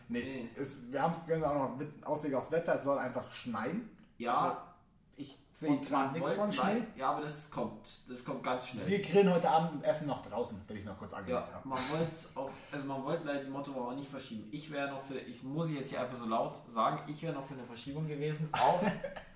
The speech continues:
Speaker 2: eine Woche später, weil dann habe ich keine Schulaufgaben, dann habe ich einfach nichts
Speaker 1: Ich,
Speaker 2: mehr.
Speaker 1: ich stimme dazu auf jeden Fall.
Speaker 2: Aber ich habe irgendwie, irgendwie ist mein, irgendwie ist meine Meinung auch einfach untergegangen, habe ich das Gefühl gehabt.
Speaker 1: Ja, ich habe dich dann auch versucht, ein bisschen zu bestärken, aber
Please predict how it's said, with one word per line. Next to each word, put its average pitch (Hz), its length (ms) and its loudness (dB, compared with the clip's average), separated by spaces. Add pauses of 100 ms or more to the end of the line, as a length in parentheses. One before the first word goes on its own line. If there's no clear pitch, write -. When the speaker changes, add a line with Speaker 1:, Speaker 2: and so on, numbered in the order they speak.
(100)
Speaker 2:
eine 139 120 -6
Woche 170 260 4
später, 160 400 -2
weil 156 80 0
dann 147 160 0
habe 170 180 6
ich - 80 -6
keine 202 220 2
Schulaufgaben, 208 500 -2
dann 156 120 -2
habe 160 160 0
ich 156 60 -2
einfach 135 180 -4
nichts 196 220 -4
Speaker 1:
Ich, 160 160 -6
Speaker 2:
mehr. 208 180 -2 (240)
Speaker 1:
ich 156 200 -6
stimme 190 260 4
dazu 160 320 6
auf 131 120 2
jeden 131 140 0
Fall. - 260 -4
Speaker 2:
Aber 220 760 8 (320)
ich 160 220 -6
habe 165 260 2
irgendwie, 180 380 -4
irgendwie 165 260 -4
ist - 120 -6
mein, - 120 -4 (180)
irgendwie 156 200 -4
ist 170 100 -8
meine 120 140 -6
Meinung 117 340 -4
auch - 120 -12
einfach - 180 -12
untergegangen, 87 520 -10
habe 95 100 -12
ich - 80 -14
das - 40 -20
Gefühl - 280 -12
gehabt. 139 140 -2
Speaker 1:
Ja, 156 200 6
ich 170 80 2
habe - 100 4
dich 151 80 -4
dann - 140 4
auch - 80 2
versucht, 160 280 -2
ein - 80 -14
bisschen 151 240 -2
zu 139 100 -8
bestärken, 139 540 -2
aber 101 340 -2